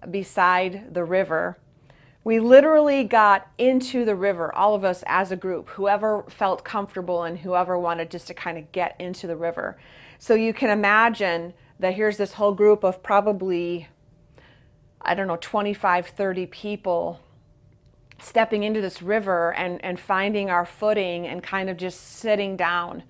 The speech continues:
And, and we let the waters wash over us and,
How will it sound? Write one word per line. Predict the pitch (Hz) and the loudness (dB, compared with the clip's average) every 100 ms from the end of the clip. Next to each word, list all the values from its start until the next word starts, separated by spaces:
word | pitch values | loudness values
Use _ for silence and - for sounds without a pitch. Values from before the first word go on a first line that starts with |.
| _ - - - | _ -20 -20 -10
And, | - 202 196 - | 0 0 0 -2
and | 208 208 | -2 0
we | 208 202 | 0 0
let | 220 254 269 - - | 4 4 2 -6 -16
the | 196 208 202 | -2 0 0
waters | 190 - 185 208 208 208 196 185 - | -2 -12 0 4 4 2 -2 -6 -14
wash | - 180 185 196 202 220 - - - | -12 -4 2 4 4 0 -8 -12 -6
over | 190 190 196 190 160 | -4 -2 -4 -6 -6
us | 147 - - - _ - - - | -6 -10 -16 -20 _ -20 -18 -8
and, | 185 180 180 170 | -4 -2 -4 -10